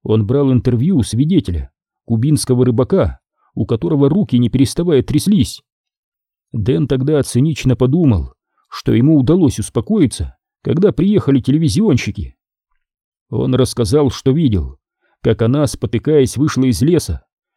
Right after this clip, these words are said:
из горла хлестала кровь, серо-розовые кишки свисали из-под разорванной футболки,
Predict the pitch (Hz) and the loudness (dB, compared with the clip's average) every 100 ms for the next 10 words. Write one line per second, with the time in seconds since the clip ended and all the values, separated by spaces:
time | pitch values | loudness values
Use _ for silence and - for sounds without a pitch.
0 | _ - 107 104 151 147 135 - 120 - | _ -4 -2 0 2 4 2 0 -4 0
1 | 147 139 - 185 131 - _ _ _ _ | 2 2 0 0 0 -2 _ _ _ _
2 | _ - 113 156 135 151 131 131 143 127 | _ -6 -2 0 0 2 2 2 2 2
3 | - - 175 160 - 135 - 185 127 113 | 0 -2 -4 -4 -2 -4 0 0 0 -2
4 | - 120 127 98 170 131 127 - 131 131 | -2 0 2 2 2 2 0 0 -2 0
5 | 202 131 73 | 0 0 -6